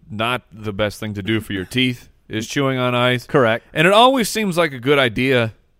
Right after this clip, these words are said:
Speaker 1: at the time until you realize you've chew-, you've had too much ice to chew up, and then all of your teeth just hurt immensely.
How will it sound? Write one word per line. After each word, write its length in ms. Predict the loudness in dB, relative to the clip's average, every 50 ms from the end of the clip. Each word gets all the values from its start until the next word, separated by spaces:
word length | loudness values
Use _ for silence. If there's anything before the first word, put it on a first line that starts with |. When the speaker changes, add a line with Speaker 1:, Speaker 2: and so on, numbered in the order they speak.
| _ _
Speaker 1:
at 220 | 0 2 2 0
the 80 | -2 -8
time 640 | -14 -10 -6 -2 -2 0 0 -2 -4 -8 -12 -16 -20 _ _ _ _ _ _ _ _
until 220 | -10 -4 -2 -2 0
you 140 | 0 -2 -2
realize 640 | 0 0 2 2 2 2 2 2 0 -2 -4 -6 -8
you've 300 | -8 -8 -10 -14 -20 -20 -20 _ _ _
chew-, 260 | _ -16 -14 -12 -10 -10 -10
you've 400 | -12 -12 -14 -14 -14 -16 -16 -8
had 240 | -4 -4 -4 -4 -6
too 140 | -6 -6 -2
much 240 | -2 -2 -2 -2 -4
ice 280 | -4 -4 -4 -4 -6 -10
to 120 | -12 -14 -12
chew 260 | -8 -4 0 2 4
up, 200 | 4 2 2 -2 -6
and 120 | -6 -4
then 140 | -4 -4 -4 -4 0
all 240 | 0 2 2 2 0
of 120 | 0 -2
your 100 | -4 -4
teeth 420 | -4 -6 -6 -6 -6 -6 -8 -12 -18 _ _ _ _ _ _ _ _
just 380 | -6 -6 -6 -6 -10 -18 _ _ _ _ _ _ _ _ _ _ _ _
hurt 560 | -20 -20 -20 0 2 6 6 6 6 4 0 -8 _ -8
immensely. 840 | -6 -6 -4 -4 -4 -4 -4 -4 -6 -6 -6 -4 -4 -4 -4 -6